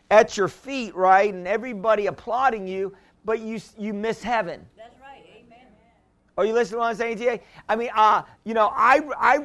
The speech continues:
Speaker 1: I'd rather, you know, be a, a humble person, a janitor for God, and be in heaven than be the multi-billionaire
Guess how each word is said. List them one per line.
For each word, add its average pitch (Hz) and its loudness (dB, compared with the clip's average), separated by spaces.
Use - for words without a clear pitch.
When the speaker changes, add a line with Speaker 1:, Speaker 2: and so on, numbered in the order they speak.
Speaker 1:
I'd 277 4
rather, 240 2
you 220 -8
know, 226 -2
be 214 -6
a, 185 2
a 165 4
humble 240 2
person, 254 0
a 170 -2
janitor 202 -4
for 175 -12
God, 165 0
and 190 -4
be 226 -2
in 202 -4
heaven 185 0
than 208 -2
be 233 -6
the 190 0
multi-billionaire 208 -2